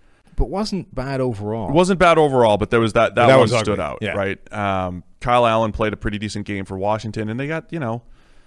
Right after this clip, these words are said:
Speaker 2: their playmakers showing up with McLaurin, Antonio Gibson, uh, really running the ball well.
Speaker 1: I mean, this is how bad Dallas's defense is, that Kyle Allen was able to have a quiet, efficient,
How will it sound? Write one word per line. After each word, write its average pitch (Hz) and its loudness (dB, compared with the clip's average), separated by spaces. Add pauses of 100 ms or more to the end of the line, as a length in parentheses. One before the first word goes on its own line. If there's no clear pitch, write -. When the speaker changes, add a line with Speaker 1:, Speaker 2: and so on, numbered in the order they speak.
(300)
Speaker 2:
their 160 2
playmakers 131 0
showing 127 0
up 147 -2
with 92 -6
McLaurin, 120 0
Antonio 101 -6
Gibson, 117 -6 (200)
uh, 95 -12 (120)
really 117 -4
running 110 -4
the 104 -4
ball 107 -2
well. 104 -2 (920)
Speaker 1:
I 123 -6
mean, 127 0
this 151 -2
is 139 -8
how 117 -4
bad 101 -8
Dallas's 92 -10
defense 92 -12
is, 82 -14
that 104 -18
Kyle 117 -8
Allen 104 -6
was 98 -8
able 95 -8
to 90 -10
have 95 -12
a - -12
quiet, 98 -8
efficient, 101 -12